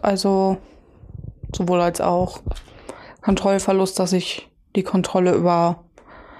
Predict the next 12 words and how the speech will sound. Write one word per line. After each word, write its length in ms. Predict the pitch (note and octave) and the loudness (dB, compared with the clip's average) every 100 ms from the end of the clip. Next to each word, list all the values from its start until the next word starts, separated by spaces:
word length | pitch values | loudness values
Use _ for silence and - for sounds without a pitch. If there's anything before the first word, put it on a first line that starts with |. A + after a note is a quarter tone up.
| - - | -20 -4
mich 160 | F#3+ - | -2 2
verliere, 260 | G3+ G3 | 2 4
also 160 | F#3 F3+ | 4 2
dann 220 | F3 F3 | 2 2
auch 120 | F3 | 0
den 160 | - F3 | 0 -2
Zugang 380 | - G3 G#3 G#3 | 0 0 0 -2
verliere 420 | - G3+ G#3 G3+ | -2 0 0 -2
zu 140 | - G#3 | -2 0
mir. 280 | G#3 G#3 G#3+ | 2 0 -4
Aber 300 | - F#3+ F3 | -2 0 2
auch, 380 | E3 F3+ F3 - | 4 2 0 -4